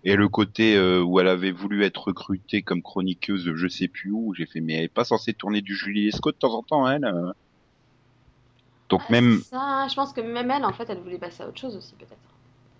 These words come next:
Speaker 1: Ouais, mais le problème,
Speaker 2: Ok.
Speaker 1: c'est que le reste de la France veut pas qu'elle passe à autre chose. Bah, regarde Ingrid Chauvin, hein, elle a quitté Femme de loin parce qu'elle voulait passer à autre chose, euh, puis personne sait qui c'est, hein, Ingrid Chauvin.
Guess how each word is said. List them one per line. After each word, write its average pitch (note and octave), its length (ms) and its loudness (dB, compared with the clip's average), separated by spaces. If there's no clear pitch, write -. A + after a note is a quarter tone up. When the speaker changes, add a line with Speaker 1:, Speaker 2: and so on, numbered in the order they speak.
Speaker 1:
Ouais, A2+ 120 6
mais F#2+ 80 2
le D2+ 60 -4
problème, A2 300 2
Speaker 2:
Ok. G#2 60 -2
Speaker 1:
c'est - 180 -6
que D#2 500 2
le D#2+ 80 0
reste F#2+ 320 -2
de E2 140 0
la E2 140 4
France A2 280 0
veut D2+ 120 -4
pas - 180 -2
qu'elle - 160 -4
passe - 220 -6
à D2+ 40 -2
autre D2+ 140 -6
chose. D2 180 -8
Bah, E2+ 120 2
regarde G#2+ 280 0
Ingrid G2 320 -2
Chauvin, G2+ 260 0
hein, G#2+ 280 4
elle F#2 60 -4
a F2 80 -4
quitté G2+ 320 -4
Femme G2+ 220 -2
de G2 80 0
loin G#2 200 2
parce - 160 -4
qu'elle F#2 140 -8
voulait F2 180 -8
passer - 300 -6
à G#2 60 0
autre G2 220 0
chose, C#3 300 2
euh, D#2 720 -2
puis - 100 -20
personne G#2 320 0
sait F#2 140 0
qui B2 140 -6
c'est, C#3 200 2
hein, G#2+ 60 2
Ingrid F2+ 300 -2
Chauvin. F2+ 280 2